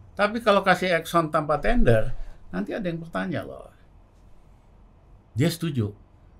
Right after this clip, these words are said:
"Saya izin nyatet dulu, Mas Rizal." Nyatet tuh.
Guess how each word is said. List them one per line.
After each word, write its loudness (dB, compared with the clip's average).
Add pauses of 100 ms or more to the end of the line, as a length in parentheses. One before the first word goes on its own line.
(520)
"Saya -4 (120)
izin -2
nyatet -2
dulu, -2
Mas -6
Rizal." -10
Nyatet -8
tuh. -6